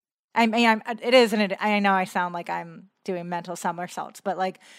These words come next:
this is where you were talking about, Starlee, with, like, the dou-, like, it's like, we can't even say anything publicly because then we sound like rape apologists, even though, like, we don't even know what happened. But I just think it's like, this election has to be getting Trump out of office,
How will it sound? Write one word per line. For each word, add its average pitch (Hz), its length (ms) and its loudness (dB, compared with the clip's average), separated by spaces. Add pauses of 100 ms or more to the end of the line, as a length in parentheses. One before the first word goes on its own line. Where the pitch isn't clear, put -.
(280)
this 226 340 0
is 196 140 -6
where 196 140 0
you 190 180 -2
were 190 80 -4
talking 180 280 -2
about, 170 120 -6
Starlee, 175 340 -4
with, 170 100 -8
like, 180 120 -8
the 185 80 -10
dou-, 175 200 -4
like, 214 240 -6
it's 214 140 -12
like, 202 180 -4
we 202 120 -4
can't 226 240 -4
even 208 120 -4
say 202 140 -4
anything 190 260 -6
publicly 196 440 0
because 185 240 -6
then 185 160 -4
we 175 80 -12
sound 180 180 -4
like 180 160 -10
rape 175 180 -8
apologists, 196 800 -4
even 220 240 2
though, 196 280 4
like, 180 200 -6
we 185 100 -8
don't 185 140 -6
even 175 160 -8
know 175 80 -4
what 175 100 -4
happened. 220 460 -2 (400)
But 247 140 6
I 254 60 10
just 262 180 0
think 269 160 0
it's 254 120 -2
like, 233 140 0 (160)
this 220 220 0
election 233 380 4
has 208 280 2
to 233 100 -4
be 208 160 0
getting 190 360 2
Trump 208 180 0
out 196 140 6
of 185 80 0
office, 185 680 0